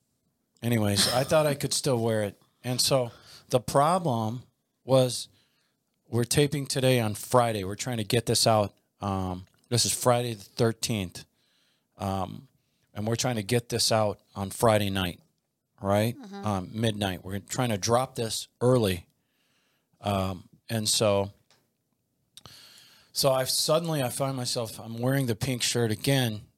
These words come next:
Speaker 1: that I wore last week. And so we had to go into the Final Hour podcast merchandise. Um, and I thought, you know what?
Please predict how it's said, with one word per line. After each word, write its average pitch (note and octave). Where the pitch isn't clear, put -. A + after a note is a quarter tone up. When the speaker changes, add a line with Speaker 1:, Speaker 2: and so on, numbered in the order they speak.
Speaker 1:
that G#2+
I G#2+
wore A2
last B2
week. G#2+
And G#2+
so A2+
we A2+
had A#2
to A2
go A2+
into A#2
the A2
Final A#2
Hour G#2+
podcast A2+
merchandise. A#2+
Um, A2+
and A#2+
I A2+
thought, A#2+
you B2
know C#3
what? D3